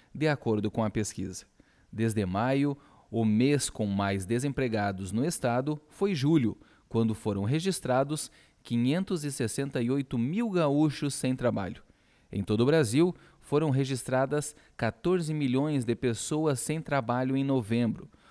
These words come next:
o maior número desde o início da pesquisa. No país, desde maio, aumentou em quatro milhões o número de brasileiros desempregados,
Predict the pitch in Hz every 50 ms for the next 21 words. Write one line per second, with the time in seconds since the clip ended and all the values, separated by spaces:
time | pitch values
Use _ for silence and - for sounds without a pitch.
0 | - - _ 98 104 104 101 98 98 104 113 123 139 139 123 120 127 143 151 156
1 | 151 151 139 117 104 131 147 160 156 135 143 143 147 143 131 123 127 131 127 -
2 | - 135 123 127 - - 131 120 - - - 110 104 98 92 98 101 - _ _
3 | _ _ _ _ _ _ _ _ _ 101 101 98 - 95 90 92 110 135 151 151
4 | 156 151 - - - 98 104 101 95 85 98 92 92 98 123 143 147 151 151 165
5 | - - - - - - 120 139 151 151 139 120 - - 143 156 160 - - -
6 | _ - 127 135 123 - - _ _ - - 180 196 208 208 - 180 175 170 156
7 | 135 120 120 127 147 160 165 160 139 147 135 120 120 127 147 175 190 190 175 170
8 | 135 135 113 113 113 110 107 113 117 104 107 117 123 135 147 143 131 135 139 135
9 | 139 143 139 151 160 143 113 117 113 113 104 107 - - -